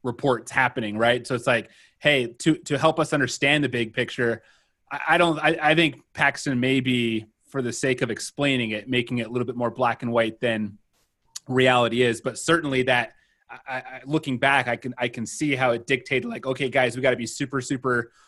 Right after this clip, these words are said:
focused on, like, how are we getting leads this week, this month, you know, this next quarter kind of thing." And that has been really good because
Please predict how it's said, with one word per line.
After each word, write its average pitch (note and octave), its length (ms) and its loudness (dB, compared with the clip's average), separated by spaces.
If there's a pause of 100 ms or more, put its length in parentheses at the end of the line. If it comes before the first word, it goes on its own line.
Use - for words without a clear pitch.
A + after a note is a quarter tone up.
(160)
focused B2+ 440 0
on, C3+ 40 -2
like, A#2 180 2
how C3 120 2
are C3 100 4
we C3 80 0
getting B2+ 260 0
leads A#2 300 -4
this A2 200 -8
week, C3 360 -4
this A2+ 180 -10
month, B2+ 420 0 (200)
you A#2+ 40 -8
know, A#2 60 -4
this A#2 220 -6
next A2+ 220 -4
quarter B2 400 -2
kind A#2+ 220 -4
of G#2+ 120 -10
thing." A#2 360 -4 (460)
And C3 200 0
that C3+ 200 4
has B2+ 240 0
been B2+ 200 -2
really C3 260 0
good B2+ 340 2
because A#2 440 -2